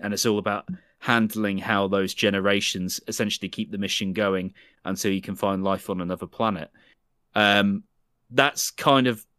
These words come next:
the real, like, small part. I've had so many ideas of what you,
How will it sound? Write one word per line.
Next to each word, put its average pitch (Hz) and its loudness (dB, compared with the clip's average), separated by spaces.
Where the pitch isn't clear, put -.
the 110 0
real, 117 4
like, 107 0
small 123 0
part. 123 6
I've 110 -2
had 107 -2
so - 2
many 110 4
ideas 107 2
of 101 -10
what 101 -2
you, 104 -10